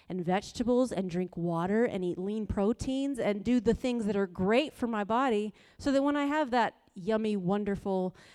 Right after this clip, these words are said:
delicious pizza that I love so much and maybe a side of cheesy bread dipped in the marinara sauce. When I have that,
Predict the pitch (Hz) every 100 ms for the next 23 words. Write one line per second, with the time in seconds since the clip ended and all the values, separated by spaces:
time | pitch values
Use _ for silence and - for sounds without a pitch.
0 | - _ - 202 190 202 208 190 - 214
1 | - 214 190 175 185 190 185 196 214 202
2 | 190 196 202 185 196 185 180 - 165 170
3 | 175 160 185 170 180 170 170 170 165 175
4 | - 175 170 170 160 170 180 180 208 208
5 | 233 - - _ - _ _ _ _ _
6 | 214 240 247 262 208 277 359 339 220 208
7 | 226